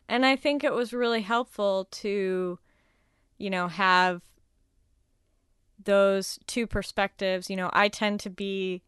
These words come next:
more like, "Well, what if somebody ruins the house? What if nobody rents the Airbnb? What if blah, blah, blah?" And you tend to be more, um, like,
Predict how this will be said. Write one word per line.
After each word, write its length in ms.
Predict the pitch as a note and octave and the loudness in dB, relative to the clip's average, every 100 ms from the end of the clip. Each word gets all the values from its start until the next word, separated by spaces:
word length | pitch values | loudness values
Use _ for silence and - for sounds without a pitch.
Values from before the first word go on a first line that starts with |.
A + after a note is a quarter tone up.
| _ _ _ _ _ _ _ _ _ _ | _ _ _ _ _ _ _ _ _ _
more 380 | G#3 G3 F#3+ F#3+ | -2 2 2 2
like, 400 | F3+ F3 E3+ - _ _ _ - | 2 0 -2 -10 _ _ _ -4
"Well, 200 | F#3+ F#3 | 0 0
what 180 | F3 E3 | 0 -2
if 100 | F#3 | -2
somebody 260 | A#3 A#3+ | 0 0
ruins 260 | B3 B3+ B3+ | 2 2 2
the 80 | C4 | 2
house? 420 | E4 B3+ E3+ - | 4 4 2 -4
What 160 | F3 F3+ | -2 -2
if 140 | G#3+ | 0
nobody 440 | G3+ G3 D4 E4+ C4 | 0 4 4 4 2
rents 240 | F#3+ - | 0 -2
the 80 | - | -4
Airbnb? 680 | F3 E3 D#3+ D#3 D#3 D3 D3+ | -4 -4 -6 -6 -8 -8 -6
What 180 | E3+ | -2
if 180 | F#3+ G#3+ | -2 -2
blah, 140 | G#3 A3 | 0 0
blah, 80 | |
blah?" 280 | B3+ D4 F#3+ - | 2 4 4 2
And 160 | G3 | 0
you 160 | A3 C#4+ | -2 -2
tend 240 | - A#3 | 0 -2
to 60 | G#3+ | -2
be 360 | G#3 G3+ G3 - _ _ _ _ _ _ _ _ _ _ | -4 -2 -4 -8 _ _ _ _ _ _ _ _ _ _
more, 760 | G#3 A3+ A3+ A3+ A3 A3 G#3+ A3 - _ _ _ _ _ _ _ _ _ _ _ _ _ - - | 0 4 6 6 8 6 4 0 -10 _ _ _ _ _ _ _ _ _ _ _ _ _ -12 -2
um, 720 | G3 F#3 F3 E3+ E3+ E3+ - _ _ _ _ _ _ _ G3+ | 0 0 0 -4 -6 -10 -12 _ _ _ _ _ _ _ -6
like, 220 | F3+ | -6